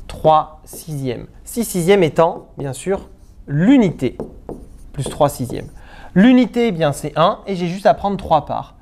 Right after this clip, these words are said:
Donc, neuf sixièmes, eh bien, c'est ici. Et c'est le point B. On aurait pu tout aussi bien compter à partir de zéro, neuf parts, puisque nous avons des parts, euh, de sixièmes.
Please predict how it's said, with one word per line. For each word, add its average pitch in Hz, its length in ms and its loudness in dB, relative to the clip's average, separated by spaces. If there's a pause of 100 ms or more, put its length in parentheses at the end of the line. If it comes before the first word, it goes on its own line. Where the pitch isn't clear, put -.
(140)
Donc, 180 400 -4 (240)
neuf 247 240 2
sixièmes, 147 560 -2 (220)
eh 220 100 0
bien, 139 320 -6
c'est 240 320 -6
ici. - 400 -10 (380)
Et 214 160 2 (220)
c'est - 220 -2
le 202 120 4
point 165 220 -4
B. 120 100 -8 (680)
On 190 140 6
aurait 196 220 4
pu 196 160 -6
tout 196 200 -8
aussi 156 200 -6
bien 202 200 -2
compter 185 320 0
à 190 80 4
partir 190 360 -2
de 185 100 2
zéro, 151 580 2
neuf 196 400 2
parts, 156 380 0 (260)
puisque - 280 -4
nous 185 260 2
avons 170 160 -2
des 156 100 0
parts, 185 340 0 (200)
euh, 139 280 -4
de 135 140 -4
sixièmes. 131 400 -6